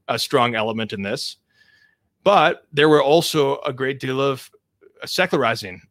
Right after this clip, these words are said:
uh, with the factory element, with the urbanization, a s-, a much stronger secularization in the North as well.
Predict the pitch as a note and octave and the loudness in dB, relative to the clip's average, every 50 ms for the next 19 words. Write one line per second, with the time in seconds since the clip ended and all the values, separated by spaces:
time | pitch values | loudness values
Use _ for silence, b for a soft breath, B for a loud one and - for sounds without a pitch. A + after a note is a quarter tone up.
0 | _ - C3 A#2 A2 A2 B2+ C#3+ D3+ - - _ - D#3 C3 A#2 - - C3 A#2+ | _ -10 -8 -8 -6 0 0 0 0 0 -6 _ -10 -10 -8 -8 -6 -4 -4 -2
1 | B2+ - - - C#3+ C3 B2+ B2 B2 C3+ C3 C3 C3 C#3 C3+ A2+ A#2 - A#2 A#2+ | -2 -4 -4 -4 -2 -2 -2 0 0 0 0 0 -2 -4 -6 -8 -8 -8 -6 -6
2 | B2+ B2 B2 A#2+ A2+ A#2 A#2 B2 - - C#3 C3+ C3 B2 B2 - _ _ _ _ | -6 -6 -6 -6 -6 -6 -6 -6 -6 -6 -6 -6 -8 -8 -10 -14 _ _ _ _
3 | _ _ _ _ _ C3 A#2 - - - - - D#3+ B2+ A#2+ C3 C3+ - - - | _ _ _ _ _ -6 -6 -6 -6 -10 -8 -6 -6 -4 -2 -2 -2 -4 -4 -4
4 | - C#3+ C3 C#3 C3+ B2 B2+ A#2+ - - C3+ B2 - B2+ A#2+ A2+ G#2 A2+ A2 A2+ | -4 -2 0 0 0 0 -4 -4 -4 -4 -6 -4 -4 -6 -8 -6 -6 -6 -6 -6
5 | - - A2+ G2+ - - F3+ G3 D#3 A#2 G#2+ G2+ F#2+ F#2+ - A2 G2+ - - - | -8 -8 -10 -12 -6 -2 -2 -2 -2 -2 -4 -4 -6 -6 -6 -8 -10 -8 -4 -2
6 | G3+ - - - | -2 -2 -2 -8